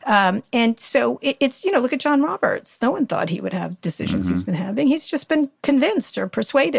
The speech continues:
Speaker 1: or argued at or debated
Speaker 2: Mm-hmm.
Speaker 1: to. And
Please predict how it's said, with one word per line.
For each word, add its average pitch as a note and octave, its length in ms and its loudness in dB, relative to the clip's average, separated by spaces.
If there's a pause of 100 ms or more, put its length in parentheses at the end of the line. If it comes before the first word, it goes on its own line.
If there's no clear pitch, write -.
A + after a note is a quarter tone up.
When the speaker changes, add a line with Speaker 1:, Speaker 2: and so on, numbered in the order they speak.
(220)
Speaker 1:
or F3 240 0
argued A#3+ 400 2
at - 360 -2
or G#3 100 -2
debated G#3+ 480 0
Speaker 2:
Mm-hmm. F#3 60 0 (100)
Speaker 1:
to. F3 300 -4
And G#3+ 240 2